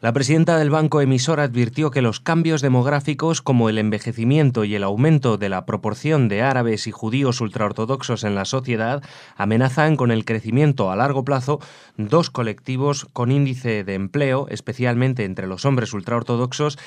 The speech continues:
y entre las mujeres árabes. Las mujeres árabes, perdón. Sin embargo, Flug, eh, indicó que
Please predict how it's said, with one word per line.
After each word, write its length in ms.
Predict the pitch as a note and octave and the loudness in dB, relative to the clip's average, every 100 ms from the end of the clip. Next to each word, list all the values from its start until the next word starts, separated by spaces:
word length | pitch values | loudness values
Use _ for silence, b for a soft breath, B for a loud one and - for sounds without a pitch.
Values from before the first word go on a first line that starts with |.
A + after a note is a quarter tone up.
| B | B
y 100 | - | -6
entre 180 | A2 A#2 | -4 -2
las 160 | C3 G#2+ | -2 -2
mujeres 440 | G2+ - A#2 G#2 | -4 -4 -4 -2
árabes. 440 | C3+ G2+ F2 F2 - B B B | -2 -2 -6 -10 -16 B B B
Las 160 | - F2+ | -16 -12
mujeres 320 | G2+ B2 A#2 | -4 -2 2
árabes, 320 | C#3 G2 F2 | 0 0 -6
perdón. 340 | - F#2+ G#2+ F2+ B B | -8 -4 -4 -6 B B
Sin 180 | - A#2+ | -6 0
embargo, 400 | A#2+ B2+ C3 D#3+ | 4 4 4 2
Flug, 340 | B2+ E3 D#3 C#3+ | 2 0 0 -4
eh, 100 | A#2+ | -10
indicó 580 | B2+ B2 B2 B2 D3+ C3+ | -4 -2 0 0 -2 -2
que 240 | B2+ A2+ | -4 -6